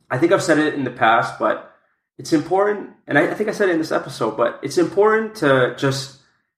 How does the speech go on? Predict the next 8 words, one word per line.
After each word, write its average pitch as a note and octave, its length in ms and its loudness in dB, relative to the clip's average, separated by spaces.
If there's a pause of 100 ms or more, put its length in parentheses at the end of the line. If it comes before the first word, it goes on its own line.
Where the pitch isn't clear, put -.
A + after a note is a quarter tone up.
(440)
connect D3+ 440 0
with E3+ 220 -2
what C#3+ 280 -2
you B2+ 80 0
want A#2+ 260 0
out A#2 120 2
of A2 120 -6
life, A2 480 -2